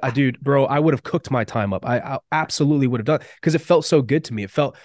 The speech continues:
like I could just communicate with everyone. And that was, uh, it was cool, man. It was, it, it felt, it was surreal. Honestly, it felt amazing. Um, and, but yeah, no, dude, I, I definitely, um, I was able to turn it on when I needed to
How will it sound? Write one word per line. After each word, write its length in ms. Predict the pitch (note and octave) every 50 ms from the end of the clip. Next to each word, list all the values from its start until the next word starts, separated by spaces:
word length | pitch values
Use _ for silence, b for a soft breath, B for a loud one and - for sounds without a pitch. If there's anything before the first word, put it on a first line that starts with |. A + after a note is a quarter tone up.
| B B B B
like 120 | C3+ C3+ -
I 120 | - C#3 C#3
could 180 | D#3+ D3+ A#2+
just 180 | A2+ C#3+ C3+ -
communicate 680 | - - C#3 B2 A#2+ C3+ D3+ D#3 C#3+ - C3 A2 -
with 140 | G#2 G#2 -
everyone. 400 | A2 G2 G2 G2+ G2 F#2+ G2 F#2+
And 140 | G2+ G#2 A2+
that 160 | A#2 A#2 -
was, 240 | B2 A#2 A2 G#2 A2+
uh, 280 | G#2+ G#2 G2+ G2 F#2 - b b b b b b
it 40 | -
was 140 | D#3 E3 -
cool, 280 | - - D#3 F3+ E3 A#2+
man. 240 | A2+ A#2 A#2 A#2
It 40 | A#2+
was, 160 | A#2+ A#2 G#2+ -
it, 180 | A#2+ B2+ B2 -
it 100 | B2 A#2
felt, 380 | - - C#3 C3+ B2 - _ _ _ -
it 60 | B2
was 140 | B2 A#2 -
surreal. 340 | - - A#2 A2 F#2+ - - -
Honestly, 300 | - A#2+ B2 B2 - B2+
it 60 | G#2+
felt 200 | - - A2 G#2+
amazing. 440 | - G#2 G#2 G#2 G#2 A2 A#2+ B2+ C3+ b b b b b b -
Um, 460 | G#2+ G#2+ G#2+ G#2 G2+ G2 G2 G2 - _ _ _ _ _ _ _ -
and, 300 | A#2 A#2 A2+ - - -
but 160 | B2+ A#2+ G2+
yeah, 240 | A#2+ A#2+ A2 G#2 G2
no, 220 | G#2 G#2+ G#2 G2
dude, 180 | F#2 G#2+ G#2 G2
I, 220 | G2 G#2 - -
I 20 | A2
definitely, 540 | G#2 A#2 A2+ A2 - - A2+ G#2+ G#2 G#2
um, 320 | G2+ G2+ G2 F#2+ F#2+ E2+ - -
I 100 | - A#2
was 140 | C3 C3 C3+
able 140 | C#3+ C#3 C#3
to 60 | B2
turn 200 | - - B2 A2
it 80 | G#2+ G2+
on 340 | G2+ G2 G2 F#2+ F#2+ F#2+ - _ _
when 160 | - G#2+ G#2 G2
I 80 | G2
needed 240 | G2 G2+ G2 G2 F#2
to 260 | - F#2+ F#2 F2+ -